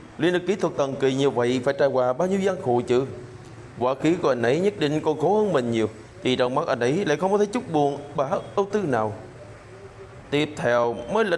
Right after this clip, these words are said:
trọng điểm đây rồi. Đầu tiên đưa virus H I V vào cơ thể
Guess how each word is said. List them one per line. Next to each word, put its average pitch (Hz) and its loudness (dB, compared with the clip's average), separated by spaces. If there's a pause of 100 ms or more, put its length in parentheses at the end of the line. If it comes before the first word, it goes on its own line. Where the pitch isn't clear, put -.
trọng 147 0
điểm 156 0
đây 123 2
rồi. 110 2 (2000)
Đầu 151 2
tiên 180 2
đưa 190 2
virus 202 2 (220)
H 165 2 (160)
I 180 2
V 160 0 (220)
vào 127 2
cơ 120 0
thể 117 2